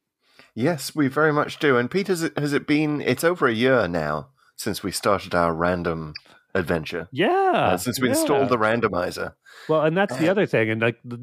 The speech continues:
Speaker 2: people don't need to know the, um, <laughs> I think, behind the scenes mechanics of the show, but,
Speaker 1: Mm-hmm.
Speaker 2: uh, it's kind of what I considered season two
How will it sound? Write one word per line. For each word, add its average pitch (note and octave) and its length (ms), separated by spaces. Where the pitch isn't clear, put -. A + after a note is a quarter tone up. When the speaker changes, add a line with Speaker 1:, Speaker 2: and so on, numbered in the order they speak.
Speaker 2:
people C#3 240
don't B2+ 140
need C3 160
to C3 60
know B2+ 220
the, A#2 340
um, G#2 340
<laughs> - 160
I A#3+ 100
think, E3 280
behind C#3+ 320
the C3 100
scenes C3 280
mechanics A#2 460
of A#2 60
the G#2 80
show, A2+ 300
but, F#2+ 140
Speaker 1:
Mm-hmm. A2+ 760
Speaker 2:
uh, A#2 380
it's A#2+ 160
kind E3 220
of D#3 60
what D3+ 120
I D3+ 120
considered C3+ 500
season B2+ 420
two C3 420